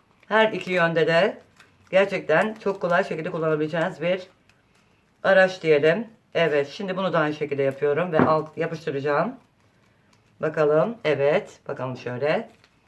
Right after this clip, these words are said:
Evet arkadaşlar. Bunu da yapıştırıyoruz yanına. Bunlar yapışıyor bir, bir, bir yandan da. Evet, şöyle gelelim mi?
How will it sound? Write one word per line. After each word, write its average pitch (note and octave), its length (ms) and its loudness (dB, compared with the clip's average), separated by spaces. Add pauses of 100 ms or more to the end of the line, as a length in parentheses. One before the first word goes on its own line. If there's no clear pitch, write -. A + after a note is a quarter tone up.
(420)
Evet F3 240 -2
arkadaşlar. C#3+ 960 -2 (2000)
Bunu D#3 120 -12
da D3 60 -4
yapıştırıyoruz C3 640 -6
yanına. C3+ 540 -4
Bunlar D#3+ 240 -2
yapışıyor C#3+ 440 -4
bir, C3+ 260 -4
bir, B2+ 160 -12 (160)
bir C#3 60 -8
yandan C3 440 -4
da. D#3+ 200 -4 (240)
Evet, B2+ 280 -6
şöyle C#3+ 240 -4
gelelim D3 300 -4
mi? C3 260 -6